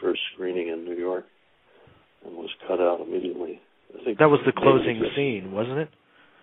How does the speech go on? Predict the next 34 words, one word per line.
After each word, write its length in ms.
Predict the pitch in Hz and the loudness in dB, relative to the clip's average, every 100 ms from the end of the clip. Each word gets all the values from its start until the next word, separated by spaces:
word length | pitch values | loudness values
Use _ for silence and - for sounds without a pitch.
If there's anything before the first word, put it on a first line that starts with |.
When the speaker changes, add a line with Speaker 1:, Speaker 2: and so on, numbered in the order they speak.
| _ - | _ -4
Speaker 1:
It 140 | - 110 | 4 12
was, 260 | 120 101 92 | 12 12 12
and 140 | 87 - | 6 8
somebody 300 | 107 104 95 | 10 12 10
made 320 | 92 90 90 - - | 10 8 8 4 2
fun 160 | 87 | 4
of 100 | 80 | 6
it 140 | 87 87 | 6 6
and 180 | 85 80 76 - | 2 0 -2 -6
it 200 | - - | -12 -12
disappeared. 540 | 90 - - 85 82 78 - _ _ _ - | -10 -10 -8 -4 -4 -6 -12 _ _ _ -10
Uh, 220 | 90 80 - - | -8 -8 -10 -8
Speaker 2:
Mm. 160 | 135 117 - - - - - - | -6 -6 -8 -14 -18 -20 -20 -8
Speaker 1:
yeah. 160 | 104 - - _ _ _ _ _ _ _ - - - | -4 -4 -8 _ _ _ _ _ _ _ -20 -20 2
Speaker 2:
So 80 | 123 | 6
that's 140 | 139 | 8
Speaker 1:
And 80 | 107 | 8
Speaker 2:
gone 160 | 110 120 | 8 10
Speaker 1:
all 60 | 113 | 10
of 60 | |
Speaker 2:
forever, 300 | - 90 101 | 10 8 4
Speaker 1:
us, 60 | 87 - | -6 -4
Speaker 2:
that 100 | 110 - | -4 -4
scene. 160 | 107 98 | -4 -2
<laughs> 500 | - 180 - 135 - - - - - - _ _ _ - - - - - - | -2 -4 -6 -6 -6 -8 -10 -12 -18 -20 _ _ _ -20 -20 -20 -20 0 10
Speaker 1:
all 180 | 117 110 | 12 12
of 100 | 98 | 12
us 80 | 87 - | 10 4
had, 380 | 90 87 78 82 | 2 2 0 2
um, 360 | 78 - 65 - _ _ _ _ - - - - - - _ _ _ _ _ _ _ - | 4 2 -8 -20 _ _ _ _ -18 -16 -20 -20 -20 -20 _ _ _ _ _ _ _ -6
you 80 | |
know, 100 | 82 71 | -2 0
a 40 | 78 | 2
lo-, 160 | 90 | 2